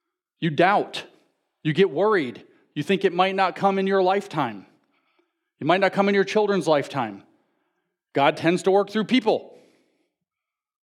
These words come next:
So does evil. Be careful. It gets really hard to, to put trust in the unseen, though, when things get bad. And you go read your Old Testament,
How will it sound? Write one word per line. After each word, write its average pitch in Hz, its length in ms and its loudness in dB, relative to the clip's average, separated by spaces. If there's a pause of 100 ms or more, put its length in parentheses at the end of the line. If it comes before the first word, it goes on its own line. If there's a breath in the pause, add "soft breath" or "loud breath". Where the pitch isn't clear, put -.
(360)
So 135 200 -2
does 170 140 0
evil. 160 280 0 (1080 soft breath)
Be 151 100 0
careful. 180 440 0 (1400 soft breath)
It 160 100 2
gets 202 240 -2
really 214 360 2
hard 208 380 0
to, 208 80 2
to - 340 -16 (180)
put 196 160 0
trust - 380 -2
in 196 80 2
the 175 140 2
unseen, 175 440 2
though, 139 420 0 (1500)
when 156 140 2
things 170 260 0
get 170 220 -2
bad. 131 400 2 (140)
And 139 120 -4
you 143 60 -2
go 156 100 2
read 170 200 2
your 160 140 0
Old 160 160 0
Testament, 139 560 -2